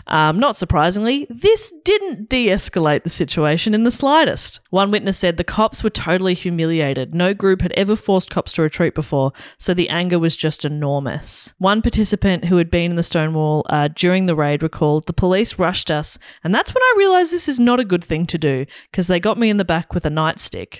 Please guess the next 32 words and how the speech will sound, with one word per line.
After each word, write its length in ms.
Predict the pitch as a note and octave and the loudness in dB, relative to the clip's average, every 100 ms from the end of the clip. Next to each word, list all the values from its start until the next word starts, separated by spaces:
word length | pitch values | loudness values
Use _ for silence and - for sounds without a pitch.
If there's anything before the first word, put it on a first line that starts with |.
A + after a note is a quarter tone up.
| - | -8
So 280 | - F3+ E3+ | -2 0 2
them 440 | F#3 F#3+ F#3 D#3+ - - - _ - | 0 -2 -4 -10 -14 -20 -20 _ -4
dancing 520 | F3+ F3+ - - E3+ | -2 -2 -2 -4 -4
and 120 | D3+ D#3 | -4 -2
mocking 360 | D#3 - D#3 | -2 -2 -8
the 80 | C3+ | -8
police, 640 | - D3+ C3 C3+ - - - _ _ _ _ | -8 -6 -6 -8 -8 -10 -12 _ _ _ _
uh, 220 | - C#3 B2 | -8 -4 -4
the 60 | |
police 280 | - F#3 F3 | -2 0 0
didn't 160 | E3 C3+ | -2 -6
like 200 | C#3 - | -6 -6
that. 180 | - - - | -10 -8 -2
The 80 | |
riot 300 | G3 G#3+ A3+ | 2 2 2
continued 420 | C4 B3 A#3 A3 G#3+ | -2 -2 -2 -2 -2
for 60 | |
several 460 | F#3+ - F#3+ F#3+ E3+ | -2 0 0 2 2
hours 480 | D#3 E3 E3+ - - | 4 4 2 0 0
while 140 | D3+ | 0
the 60 | D3+ | 0
Stonewall 680 | - E3 E3+ D#3+ D#3+ D#3 - - - | 0 0 0 2 2 2 -2 -10 -4
was 120 | F3 | 0
also 240 | G#3 - | 0 0
set 260 | G#3+ - G#3 | -2 0 0
on 140 | F#3+ | 0
fire 420 | - E3+ F3 F3 | 0 2 4 2
at 100 | C#3 | 0
some 220 | - D3 D3 | -6 -8 -8
point 300 | - D3 C#3+ | -6 -6 -6
as 100 | D#3 | -4
well. 460 | D#3 C3 C#3 - | -2 -2 -6 -12